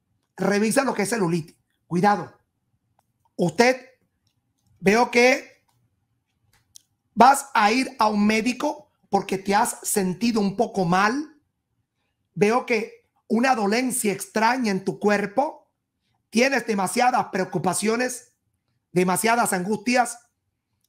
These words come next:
Tu médico te mandó producto farmacéutico para sanar tu cuerpo. Cuidado con producto, no te automediques.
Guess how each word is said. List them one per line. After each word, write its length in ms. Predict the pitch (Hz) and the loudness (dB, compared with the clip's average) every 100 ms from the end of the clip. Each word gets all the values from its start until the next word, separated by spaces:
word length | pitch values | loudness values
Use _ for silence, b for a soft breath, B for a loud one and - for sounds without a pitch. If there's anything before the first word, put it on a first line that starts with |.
| _ | _
Tu 100 | 190 | 0
médico 380 | 214 240 285 269 | 2 0 -2 -2
te 80 | 208 | -2
mandó 480 | 190 214 269 - - _ _ _ _ _ - | 0 0 0 -2 -18 _ _ _ _ _ -2
producto 880 | 214 247 233 - 254 240 190 - _ _ _ _ | 0 0 -2 0 0 0 -4 -10 _ _ _ _
farmacéutico 1120 | 196 196 196 180 262 269 294 349 339 - _ _ _ _ _ - | 0 0 0 0 0 -2 -4 -2 -4 -6 _ _ _ _ _ -2
para 220 | 196 190 | 0 2
sanar 400 | 185 190 220 220 | 0 0 -2 -4
tu 100 | - | -2
cuerpo. 560 | 254 262 - 330 - _ _ _ _ _ _ _ _ _ _ _ _ | -2 -2 -6 -12 -14 _ _ _ _ _ _ _ _ _ _ _ _
Cuidado 400 | - 262 330 359 | -2 0 0 -2
con 260 | 339 262 214 | 0 0 0
producto, 520 | 214 208 254 233 - | 0 0 0 -4 -2
no 280 | 208 277 320 | 2 4 2
te 100 | 302 | 2
automediques. 1200 | 269 240 202 202 196 214 233 190 151 - - | 2 2 0 0 2 0 -2 -4 -4 -6 -10